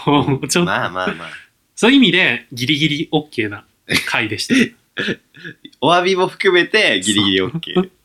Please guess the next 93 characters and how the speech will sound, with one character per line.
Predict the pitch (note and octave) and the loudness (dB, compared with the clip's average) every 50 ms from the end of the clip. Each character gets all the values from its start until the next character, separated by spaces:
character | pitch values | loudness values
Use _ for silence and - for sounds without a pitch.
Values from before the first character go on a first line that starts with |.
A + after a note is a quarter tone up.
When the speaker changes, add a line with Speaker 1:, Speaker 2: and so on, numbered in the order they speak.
| _ | _
Speaker 2:
<laughs> | - C#4+ - - - - - - | -14 -12 -12 -10 -10 -12 -4 -2
で | E3 | 0
も、 | D3+ | 0
ス | C3 - - C3+ | 0 0 0 2
ム | D3 G#3 D4 E4 | 4 6 8 6
ー | |
ズ | E4 - C#4+ | 6 6 4
に | G3 C#3+ A#2+ | 4 4 2
い | A#2 | 0
っ | |
て | - C3+ | -2 -2
た | - A#2+ | -2 -2
ら、 | A2 - | -2 -2
そ | - - C3 | -2 -2 -2
ん | E3+ | 0
な | G3+ A3 | 0 0
に | A3 G#3 | 0 2
イ | A#3+ A#3 | 2 2
ラ | A3+ | 2
イ | C3 | 0
ラ | A2 | -2
し | G2+ - A#2+ | -4 -4 -6
な | C3+ | -8
か | F3 A3 | -8 -8
っ | - | -10
た | - G#2+ | -12 -14
か | G#2 G2+ | -14 -14
も。 | G2+ G#2 _ _ _ _ _ _ _ _ _ _ _ _ _ _ | -16 -20 _ _ _ _ _ _ _ _ _ _ _ _ _ _
Speaker 1:
か | - - C3+ | -6 -6 -6
も | C3 - - | -6 -6 -12
ね。 | - - - _ _ - | -18 -20 -20 _ _ -18
Speaker 2:
う | A#2+ | -16
ん。 | A2 G#2+ G#2+ G#2 G#2 A#2 - | -14 -14 -14 -16 -16 -14 -10
椅 | C3 | -8
子、 | C3 - - F#3+ G#3 - - | -8 -4 -4 -4 -4 -4 -6
椅 | - | -10
子 | C3+ - - G3 | -8 -8 -6 -4
の | G3+ F#3+ | -4 -4
狭 | - G#3+ G3+ F#3+ | -2 -2 -2 0
さ | - G3 F3+ | 0 0 0
だ | F#3+ F3+ | 0 0
け | F#3 - F3+ F3+ F3+ F3 _ _ _ _ _ _ _ _ - | 2 2 2 2 0 -2 _ _ _ _ _ _ _ _ 0
文 | E3 F3 F3 | 2 2 2
句 | E3+ B2 | 2 2
言 | A2+ A2+ A#2 | 2 2 2
う | A2+ | 2
程 | - C3 A#2 | 2 0 0
度 | A2+ G#2+ | 0 -2
で | G#2 - | -2 -6
済 | - - - A#2+ | -8 -4 0 2
ん | A#2 A2+ A2 G#2 F#2+ F2+ | 2 2 2 0 -2 -2
だ | - | -4
か | A2+ - - | -4 -4 -6
ら。 | - G#2+ | -10 -12
Speaker 1:
う | - _ _ _ _ _ _ _ _ _ _ _ - A2 | -14 _ _ _ _ _ _ _ _ _ _ _ -12 -10
ん。 | |
味 | B2 - D4 D4+ | -6 -4 -4 -4
は | E4 D#4+ | -4 -4
ま | D4+ D#4 D4+ B3 | -4 -4 -4 -6
あ。 | - - - _ _ _ _ _ _ _ _ _ _ | -8 -12 -14 _ _ _ _ _ _ _ _ _ _
Speaker 2:
全 | E3+ F3+ A3+ A#3 A#3 | 2 4 6 6 6
然 | B3 C4 B3 | 6 6 6
悪 | B3+ D4 C4 G3 | 6 6 4 4
く | - | 2
な | A#2+ C3+ | 0 0
か | B2+ A#2+ | 0 -2
っ | A2+ - | -4 -4
た。 | _ - | _ -12
Speaker 1:
う | G#2+ | -12
ん。 | - _ _ - | -12 _ _ -6
Speaker 2:
う | C3+ C3 B2+ B2 A#2+ | -2 0 0 0 0
ん。 | |
Speaker 1:
美 | A#2 | 0
味 | A#2+ | -2
し | G#2 | -4
か | - - | -8 -12
っ | - _ | -16 _
た | - - | -14 -10
し。 | - - - - _ _ _ _ _ - _ _ _ _ | -10 -10 -10 -10 _ _ _ _ _ -20 _ _ _ _
Speaker 2:
ね。 | B2 B2 C3+ C#3 C#3+ - - | -4 -2 -2 -2 -2 -4 -6
や | - E3+ | -6 -6
っ | F3+ - | -4 -2
ぱ、 | C3 A#2+ A2+ A#2+ - _ _ _ _ _ | -2 -2 -2 -4 -8 _ _ _ _ _
肉 | - C#3+ D3+ D#3 - A3+ A3+ A3 | -6 -6 -6 -4 -2 -2 0 0
も | F3 | 0
自 | B2 A#2 B2 | 0 0 0
分 | B2+ D3 E3+ | 0 2 2
で | F#3 | 2
焼 | F3+ F#3+ F#3+ F#3+ - | 2 2 0 -2 -6
く | - _ _ | -14 _ _
か | - - D3 | -6 -4 -2
ら | A2 | -2
さ。 | F#2 E2+ A2 G#2 - - | -2 -2 -4 -6 -8 -12